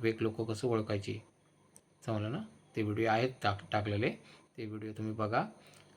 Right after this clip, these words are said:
आणि तुम्हाला ल-, लक्षात येईल की कशी कशी लोकं फसवतात, काय होतं सगळं,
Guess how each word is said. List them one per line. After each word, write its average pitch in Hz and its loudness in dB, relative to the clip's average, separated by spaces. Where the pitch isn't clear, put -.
आणि 113 -2
तुम्हाला 117 2
ल-, 127 2
लक्षात 135 4
येईल 110 4
की - -8
कशी 110 -2
कशी 113 -2
लोकं 113 -2
फसवतात, 107 -2
काय 107 0
होतं 104 -4
सगळं, 101 -4